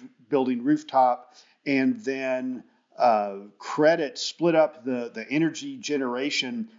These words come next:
of that array across many, uh, rental ratepayer, uh, meters at the utility. They kinda do the net billing, and that way they get assistance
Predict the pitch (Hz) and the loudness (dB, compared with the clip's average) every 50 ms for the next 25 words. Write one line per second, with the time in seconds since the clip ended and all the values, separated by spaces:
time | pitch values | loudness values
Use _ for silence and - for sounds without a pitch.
0 | _ _ - - 135 135 131 - - - 127 127 123 127 127 127 120 - - - | _ _ 2 4 4 4 2 -2 -6 -4 -2 -2 0 -2 -2 -6 -8 -12 -12 -8
1 | 135 120 117 120 131 143 156 156 143 135 127 123 123 120 - _ _ _ - - | -6 -6 -4 0 0 0 0 0 -4 -4 -6 -6 -8 -10 -12 _ _ _ -4 -4
2 | 127 123 - - 139 - 127 123 117 - - 127 123 123 123 127 139 147 147 151 | -4 -4 -2 -2 2 2 2 2 0 -6 -8 -8 -6 -4 -2 -2 -2 0 -2 -2
3 | 147 151 143 - _ _ _ _ _ _ _ _ _ - - 127 113 107 101 98 | -4 -6 -8 -12 _ _ _ _ _ _ _ _ _ -6 -2 0 0 0 -2 -4
4 | 107 110 113 135 147 151 143 - 147 139 135 131 131 131 131 - _ _ _ - | -6 -8 -4 -2 -2 -2 -2 -4 -6 -6 -6 -6 -6 -8 -10 -14 _ _ _ -10
5 | 117 123 131 135 135 135 - - 135 127 123 120 117 117 117 113 113 110 110 _ | -4 0 0 0 0 -2 -8 -8 -6 -6 -6 -6 -10 -10 -12 -12 -12 -14 -14 _
6 | - 120 98 92 92 98 107 117 120 123 135 131 135 147 143 139 123 127 117 113 | -4 -4 -2 -2 -2 -4 -6 -8 -8 -10 -8 -2 2 2 2 2 0 -2 -6 -6
7 | 107 98 - - - _ - 131 131 - 123 113 110 107 - 139 123 113 113 104 | -10 -10 -12 -14 -14 _ -4 -4 -4 -2 -4 -8 -8 -8 -6 -6 -4 -4 -4 -6
8 | 104 98 113 117 117 - 123 120 117 107 120 110 107 104 110 120 113 - - - | -8 -8 -10 -10 -10 -10 -10 -10 -10 -10 -10 -8 -8 -6 -6 -8 -8 -10 -10 -10
9 | 117 107 110 113 123 139 143 147 139 - _ _ _ _ _ - 127 123 120 131 | -8 -8 -8 -4 -2 -2 -2 -2 -6 -12 _ _ _ _ _ -4 -2 -2 2 2
10 | 135 135 - - 127 123 117 110 104 101 127 135 135 127 139 127 120 110 - - | 2 2 2 -2 -6 -6 -6 -8 -6 -4 -2 -2 0 0 0 -2 -2 -6 -8 -8
11 | 143 147 143 - - 131 113 104 - - - - - | -8 -10 -10 -10 -10 -8 -8 -8 -8 -8 -10 -10 -10